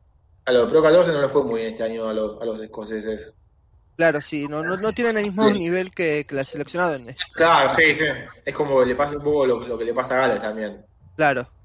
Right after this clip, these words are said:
Speaker 1: Claramente lo, lo, los equipos están muy por debajo de,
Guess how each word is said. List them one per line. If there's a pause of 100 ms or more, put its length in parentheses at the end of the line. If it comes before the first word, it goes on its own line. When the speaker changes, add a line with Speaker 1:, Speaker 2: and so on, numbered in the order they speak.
(460)
Speaker 1:
Claramente
lo,
lo,
los
equipos
están
muy
por
debajo
de,